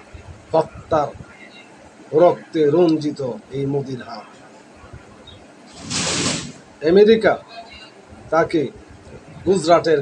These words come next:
কষা হিসেবে আখ্যায়িত করেছিল এবং তার বিরুদ্ধে ভিসা নিষেধাজ্ঞা জারি করেছিল। ভিসা নিষেধাজ্ঞা যুক্তরাষ্ট্র জারি করেছে, যুক্তরাজ্য।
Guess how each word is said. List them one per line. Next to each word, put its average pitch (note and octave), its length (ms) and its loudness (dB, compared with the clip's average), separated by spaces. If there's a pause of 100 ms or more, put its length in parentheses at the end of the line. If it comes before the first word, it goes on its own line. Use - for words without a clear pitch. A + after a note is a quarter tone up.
কষা E3+ 320 0
হিসেবে C#3 320 -4 (380)
আখ্যায়িত D3+ 320 -2 (100)
করেছিল B2+ 300 -10 (600)
এবং G3 140 6 (140)
তার F3 220 4
বিরুদ্ধে E3 360 4
ভিসা G3 300 2
নিষেধাজ্ঞা D3 460 -2
জারি A#2 180 -8
করেছিল। - 280 -18 (1600)
ভিসা E3+ 260 -2
নিষেধাজ্ঞা F#3+ 480 0 (380)
যুক্তরাষ্ট্র F#3+ 600 2 (1080)
জারি B2 220 -4
করেছে, - 240 -18 (480)
যুক্তরাজ্য। F3 440 2